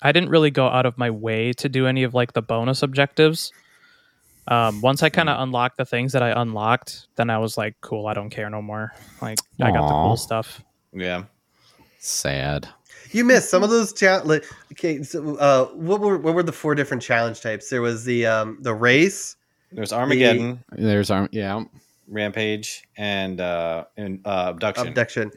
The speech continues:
Speaker 3: Abduction,
Speaker 4: Yeah, you,
Speaker 3: yeah.
Speaker 4: you really missed out. I mean, the races were whatever,
Speaker 2: Yeah.
Speaker 4: honestly. Um,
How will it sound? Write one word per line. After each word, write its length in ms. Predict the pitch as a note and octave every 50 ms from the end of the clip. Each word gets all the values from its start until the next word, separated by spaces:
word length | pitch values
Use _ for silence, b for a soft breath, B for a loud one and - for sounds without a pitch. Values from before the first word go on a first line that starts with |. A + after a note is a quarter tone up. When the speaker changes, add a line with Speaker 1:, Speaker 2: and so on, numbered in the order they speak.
| - -
Speaker 3:
Abduction, 380 | G2+ F2+ F2 F2+ F2+ - A3 A#3
Speaker 4:
Yeah, 60 | A3
you, 100 | A#3+ G3
Speaker 3:
yeah. 100 | F3 F#3 G3+
Speaker 4:
you 80 | G#3 G#3
really 220 | A3+ A#3 A3 G#3
missed 280 | G3 F#3+ F3 F3+ - F#3+
out. 160 | D#3+ C3+ B2
I 40 | C#3+
mean, 120 | E3 F3
the 80 | F#3 F3
races 420 | F#3 G#3+ A3+ - - - D#3+ D3+
were 400 | D3 C#3+ C3 C3 B2+ A#2+ A#2 B2 C3+
whatever, 600 | - C3+ B2+ B2 A#2+ A#2 G#2+ F#2+ G#2 A2 A2+ G#2+ G#2
Speaker 2:
Yeah. 60 | A2 A2
Speaker 4:
honestly. 640 | G#2+ A2 A2 A2 - C#2+ A#2 A2+ A2 A2 A2+ - -
Um, 460 | - A#2+ A#2+ A#2 A2+ A2+ A2+ A2 G#2+